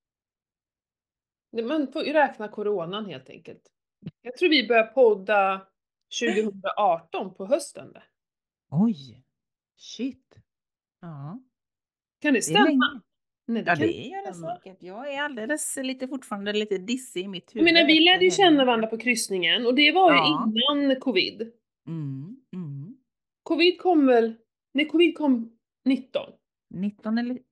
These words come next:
Speaker 2: nitton
Speaker 1: såklart.
Speaker 2: va?
Speaker 1: covid nitton kom nitton.
Speaker 2: Ja.
Speaker 1: Ja.
Speaker 2: Jag får gå in och kolla. Ja.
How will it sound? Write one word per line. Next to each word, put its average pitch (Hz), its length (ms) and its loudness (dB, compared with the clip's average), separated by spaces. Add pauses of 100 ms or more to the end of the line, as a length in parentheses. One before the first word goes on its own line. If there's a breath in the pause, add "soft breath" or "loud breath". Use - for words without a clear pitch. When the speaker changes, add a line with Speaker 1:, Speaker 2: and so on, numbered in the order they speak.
(140)
Speaker 2:
nitton 233 60 2
Speaker 1:
såklart. 233 440 2
Speaker 2:
va? - 80 -20
Speaker 1:
covid 214 260 6
nitton 202 480 -6
kom 208 180 -12
nitton. - 300 -12
Speaker 2:
Ja. - 60 -20
Speaker 1:
Ja. 240 300 0 (1300)
Speaker 2:
Jag 151 140 -16
får 208 100 -4
gå 220 120 0
in 190 200 -4
och 175 100 -12
kolla. - 320 -4
Ja. 190 340 -4